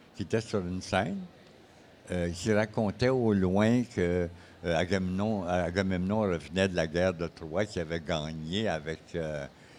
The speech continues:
avec son esclave, je me rappelle plus de son nom, là. Euh, j-, j'avais,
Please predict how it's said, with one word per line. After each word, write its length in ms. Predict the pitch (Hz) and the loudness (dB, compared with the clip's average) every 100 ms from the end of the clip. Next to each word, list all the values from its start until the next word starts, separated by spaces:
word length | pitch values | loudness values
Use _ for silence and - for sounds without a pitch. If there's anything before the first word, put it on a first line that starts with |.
| - - | -12 -8
avec 240 | 87 87 | -6 -6
son 220 | 95 90 | -6 -4
esclave, 640 | 80 - - 87 87 85 73 | -4 -6 -2 0 0 -2 -8
je 60 | |
me 120 | 80 78 | -8 -6
rappelle 240 | 76 78 | -8 -12
plus 180 | - - | -12 -16
de 60 | - | -10
son 260 | 85 73 | -8 -6
nom, 240 | 73 107 139 | -8 -8 -8
là. 140 | 117 - - - - - 78 | -10 -12 -20 -20 -20 -16 -8
Euh, 560 | 82 82 82 82 85 80 | -4 -4 -4 -6 -8 -10
j-, 300 | - - 85 - | -14 -14 -14 -10
j'avais, 280 | 95 82 | -10 -8